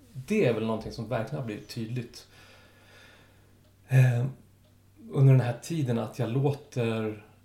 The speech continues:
någonting i mig vägleda mig snarare än att det är jag som vägleder mig. Väldigt mycket så här intuitivt, ehm, i beslut, i relationer, i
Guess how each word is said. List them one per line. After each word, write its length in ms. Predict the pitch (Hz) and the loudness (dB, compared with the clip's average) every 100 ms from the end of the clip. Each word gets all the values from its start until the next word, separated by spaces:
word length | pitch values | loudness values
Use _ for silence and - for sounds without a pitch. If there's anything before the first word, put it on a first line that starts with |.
| _ _ _ _ _ _ _ | _ _ _ _ _ _ _
någonting 880 | 131 123 131 131 127 - 123 113 - - | -4 2 4 4 2 -2 -4 -4 -6 -14
i 320 | - 175 139 | -12 -8 -8
mig 400 | 90 - - - - _ _ _ _ _ _ _ _ - | -8 -8 -10 -14 -18 _ _ _ _ _ _ _ _ -10
vägleda 580 | 120 120 110 123 139 - | 0 2 2 0 -2 -2
mig 180 | 92 | -6
snarare 240 | - 120 104 | -4 -4 -4
än 60 | |
att 80 | 101 | -4
det 60 | 113 | -8
är 140 | 107 | -4
jag 300 | 131 - 110 - | -4 -4 -8 -12
som 120 | 104 | -12
vägleder 300 | 101 107 - | -10 -10 -10
mig. 100 | - | -12
Väldigt 380 | 107 139 127 135 | -2 0 0 -2
mycket 280 | 113 - - | -6 -10 -16
så 80 | - | -12
här 80 | 117 | -10
intuitivt, 800 | 107 - 110 143 - - - - _ _ - | -10 -12 -16 -14 -16 -18 -20 -20 _ _ -16
ehm, 580 | 110 104 101 98 95 98 - _ _ | -12 -10 -10 -10 -14 -18 -20 _ _
i 80 | - | -12
beslut, 420 | 107 - 117 107 | -10 -8 -8 -8
i 60 | 107 | -10
relationer, 680 | 104 107 117 107 104 101 | -10 -10 -10 -10 -12 -12
i 540 | 101 101 98 95 - | -12 -12 -12 -14 -16